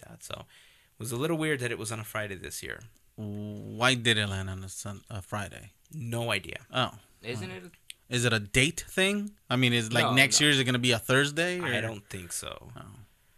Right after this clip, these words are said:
Speaker 1: I don't think so. I don't know. You know, I have, I have, I don't know this for certain, but I don't know if the Disney company necessarily really likes Dapper Day.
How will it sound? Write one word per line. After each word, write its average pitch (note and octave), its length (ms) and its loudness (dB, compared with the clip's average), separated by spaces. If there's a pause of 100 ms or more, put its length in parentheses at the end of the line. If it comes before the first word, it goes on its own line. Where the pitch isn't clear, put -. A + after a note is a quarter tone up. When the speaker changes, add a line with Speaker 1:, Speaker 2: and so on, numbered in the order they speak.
(200)
Speaker 1:
I G#2+ 120 -2
don't G#2+ 160 -4
think F#2+ 200 -10
so. - 340 -10 (360)
I C3 140 6
don't D#3 180 2
know. C#3+ 460 4 (600)
You F3+ 120 -2
know, F#3+ 160 0
I F#3+ 160 2
have, F#3+ 380 0
I D3+ 120 2
have, D#3+ 320 -2 (800)
I D3+ 100 0
don't E3 220 -2
know C#3 300 0
this D3 200 -4
for - 160 -2
certain, D3 640 -4 (540)
but B2+ 240 2 (100)
I C#3 200 -2
don't G3+ 300 -4 (320)
know C#3 340 -4
if F3 140 -8
the C3+ 120 -8
Disney C3 360 -6
company C3 380 -10
necessarily A#2 840 -4
really G2+ 340 -10
likes F#2 520 -8 (100)
Dapper A#2 360 -6
Day. B2 260 -4